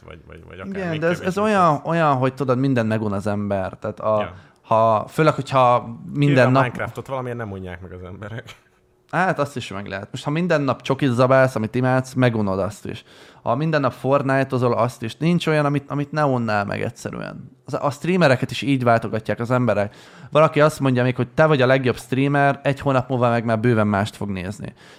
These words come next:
Speaker 2: Tudom azt is, hogy nincs olyan néző, aki, ha nyomom húsz év múlva, ugyanúgy itt lesz húsz év múlva. Vagy csak nagyon kevés.
Speaker 1: Jó, azok,
Speaker 2: Mert
Speaker 1: azok, azok nagyobb távlatok, tehát húsz évekkel dobálózni ilyen nehéz.
Speaker 2: Persze,
Speaker 1: Kis
Speaker 2: itt most csak
Speaker 1: kitűnő.
Speaker 2: mondtam egy, mondtam egy, egy hasonlatot.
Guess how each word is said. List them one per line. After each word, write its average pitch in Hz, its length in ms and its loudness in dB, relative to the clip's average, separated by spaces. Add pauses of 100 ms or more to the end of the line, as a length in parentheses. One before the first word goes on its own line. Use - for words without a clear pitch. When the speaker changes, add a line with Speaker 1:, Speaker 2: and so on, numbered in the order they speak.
Speaker 2:
Tudom 165 240 4
azt 143 200 2
is, 143 100 -4
hogy 139 100 -2
nincs 156 220 0
olyan 131 120 2
néző, 131 420 2
aki, 113 500 -2
ha 113 100 -8
nyomom 123 280 0
húsz 127 240 0
év 135 120 2
múlva, 135 340 2
ugyanúgy 120 380 2
itt 120 120 -2
lesz - 180 -2
húsz 113 240 -6
év 104 100 -2
múlva. 107 500 -6
Vagy 117 200 0
csak - 200 -6
nagyon 117 420 2
kevés. 87 440 -8 (120)
Speaker 1:
Jó, 117 100 -6
azok, 117 180 -6
Speaker 2:
Mert 120 180 0
Speaker 1:
azok, 107 120 -12
azok 104 160 -12
nagyobb 113 260 -10
távlatok, 95 540 -10
tehát - 180 -18
húsz 110 200 -14
évekkel 95 340 -12
dobálózni 95 520 -14
ilyen 92 120 -16
nehéz. 95 340 -16
Speaker 2:
Persze, 127 300 2
Speaker 1:
Kis 143 100 -4
Speaker 2:
itt 131 60 -4
most 143 140 -2
csak 151 100 -2
Speaker 1:
kitűnő. 156 160 0
Speaker 2:
mondtam 139 280 0
egy, 123 280 -4 (220)
mondtam 120 300 -6
egy, 107 200 -6
egy 110 240 -10
hasonlatot. - 560 -12